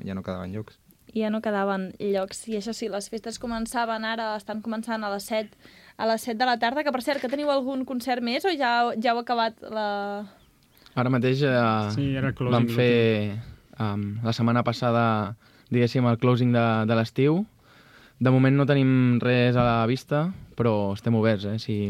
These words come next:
Speaker 3: vull dir, no, no tenim cap problema,
Speaker 4: Sí,
Speaker 3: sí,
Speaker 4: sobretot
Speaker 3: sí.
Speaker 4: aquí a Vilafranca, que tenim
Speaker 3: Sí.
Speaker 4: ganes de tocar-hi.
Speaker 1: Sí.
Speaker 2: Doncs es,
Speaker 1: <laughs>
Speaker 2: ja,
Speaker 1: Se sent
Speaker 2: si
Speaker 1: el
Speaker 2: algú us escolta, ja, ja ho saben, d'algun bar de,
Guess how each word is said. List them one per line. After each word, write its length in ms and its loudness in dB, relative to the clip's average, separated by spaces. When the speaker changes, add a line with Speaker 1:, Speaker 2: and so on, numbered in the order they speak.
Speaker 3:
vull 140 0
dir, 100 2
no, 80 2
no 160 2
tenim 220 4
cap 100 2
problema, 320 0
Speaker 4:
Sí, 140 2
Speaker 3:
sí, 100 4
Speaker 4:
sobretot 320 2
Speaker 3:
sí. 80 2
Speaker 4:
aquí 140 4
a 20 4
Vilafranca, 560 -4
que 160 -8
tenim 160 0
Speaker 3:
Sí. 60 4
Speaker 4:
ganes 160 2
de 100 0
tocar-hi. 300 -2
Speaker 1:
Sí. 80 -6
Speaker 2:
Doncs 340 -4
es, 300 -2
Speaker 1:
<laughs> 160 -6
Speaker 2:
ja, 220 2
Speaker 1:
Se 60 -2
sent 80 -6
Speaker 2:
si 80 0
Speaker 1:
el 80 0
Speaker 2:
algú 180 -4
us 80 -4
escolta, 540 -2
ja, 140 -2
ja 220 -2
ho 40 -2
saben, 380 -4
d'algun 640 -6
bar 320 -2
de, 80 -6